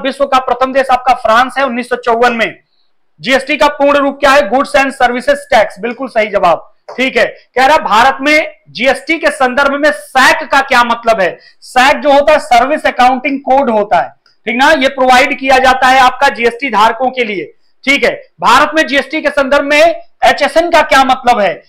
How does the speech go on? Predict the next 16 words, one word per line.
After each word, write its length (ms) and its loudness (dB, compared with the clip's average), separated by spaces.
ये 160 2
harmonized 760 2
system 500 -2
of 200 4
nomenclature 840 0
होता 220 2
है, 100 4
Answer 280 2
आपका 360 2
ए 120 -2
हो 160 0
जाएगा। 440 0
एचएसएन 500 0
code 300 2
का 140 2
उपयोग 460 2